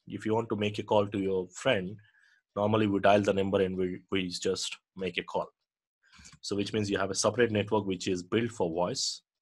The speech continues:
and separate network which is built for data. Data, data again,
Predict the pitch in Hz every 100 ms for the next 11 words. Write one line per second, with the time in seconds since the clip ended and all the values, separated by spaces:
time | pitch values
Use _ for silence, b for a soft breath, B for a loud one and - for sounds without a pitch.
0 | _ _ _ _ _ _ _ _ _ _
1 | - 104 101 101 104 107 - 113 107 113
2 | 107 98 107 101 90 92 - - 104 92
3 | 101 101 127 - 92 117 120 117 - 110
4 | 120 127 117 113 117 117